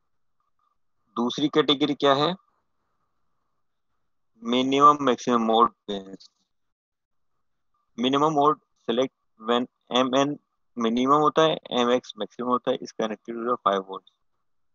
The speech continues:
यानी जब फ़ाइव वोल्ट्स मिलेंगे तो वो मैक्सिमम पे काम करेगा। तीसरी जो कैटेगरी है स्टेटस पिन की। स्टेटस पिन जो है ना वो तीन होते हैं,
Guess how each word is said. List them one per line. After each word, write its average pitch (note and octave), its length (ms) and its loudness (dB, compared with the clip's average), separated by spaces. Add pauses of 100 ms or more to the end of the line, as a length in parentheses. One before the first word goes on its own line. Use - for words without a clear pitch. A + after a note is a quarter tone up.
(760)
यानी A2 120 -8
जब A2+ 80 -2
फ़ाइव G#2+ 280 2
वोल्ट्स A#2+ 240 -4
मिलेंगे A#2+ 280 -4
तो A#2+ 160 -4
वो C#3+ 180 -4
मैक्सिमम A#2 480 -8
पे B2+ 180 -2 (600)
काम G#2+ 200 -2
करेगा। F#2 360 -8 (2250)
तीसरी D3 400 0
जो D3 120 2
कैटेगरी C3+ 480 0
है D3+ 120 2 (680)
स्टेटस B2 480 -6
पिन A#2 140 -4
की। - 240 -14 (3000)
स्टेटस B2 440 -2
पिन D3+ 160 -4
जो C#3 60 2
है C#3 60 2
ना C#3+ 60 6
वो C#3+ 120 4
तीन C3+ 320 -2
होते A#2 220 -2
हैं, D#3+ 80 -6